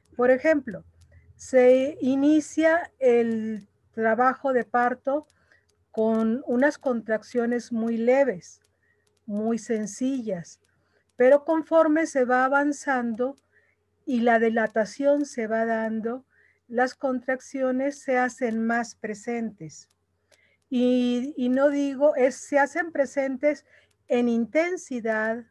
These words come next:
en frecuencia y en duración.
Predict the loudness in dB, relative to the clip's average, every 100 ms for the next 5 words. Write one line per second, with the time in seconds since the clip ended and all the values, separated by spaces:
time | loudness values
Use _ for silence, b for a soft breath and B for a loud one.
0 | _ _ _ _ 0 2 2 -4 -6 -8
1 | -6 -4 -4 -4 -8 -8 -10 -10 _ -4
2 | -2 0 0 -2 -2 -4 -4 -4 -4